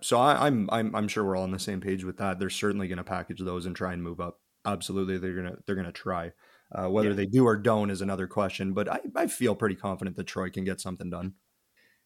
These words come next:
Speaker 2: Yeah, you don't want to, uh, I mean, I would say that Saban Lee will be, uh, on a standard N B A contract next season, uh, and will probably be in the G League. I, I think I'd say that Corey Joseph is certainly gone now.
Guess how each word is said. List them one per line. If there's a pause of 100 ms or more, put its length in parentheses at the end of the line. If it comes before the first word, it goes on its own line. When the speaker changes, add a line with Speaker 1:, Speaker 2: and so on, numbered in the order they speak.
(160)
Speaker 2:
Yeah,
you
don't (140)
want
to,
uh,
I
mean,
I
would
say
that
Saban
Lee
will
be, (800)
uh,
on
a
standard
N
B
A
contract
next
season, (800)
uh,
and
will
probably
be
in
the
G
League. (800)
I,
I
think
I'd
say
that
Corey
Joseph
is
certainly
gone
now.